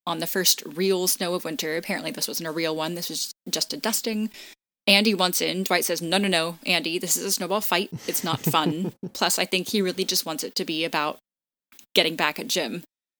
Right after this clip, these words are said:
Speaker 1: So this takes place over the whole extended episode.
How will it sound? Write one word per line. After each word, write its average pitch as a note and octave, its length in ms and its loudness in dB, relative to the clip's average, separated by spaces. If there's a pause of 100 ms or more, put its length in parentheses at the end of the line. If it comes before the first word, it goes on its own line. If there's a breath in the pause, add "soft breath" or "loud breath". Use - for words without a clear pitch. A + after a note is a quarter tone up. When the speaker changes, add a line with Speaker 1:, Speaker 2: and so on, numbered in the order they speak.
(140)
Speaker 1:
So E3+ 580 2
this G3+ 240 2
takes G3+ 220 0
place F3 260 0
over F3 140 -2
the D#3+ 80 -2
whole E3+ 480 -2 (280)
extended D#3+ 440 -2
episode. D3 560 -4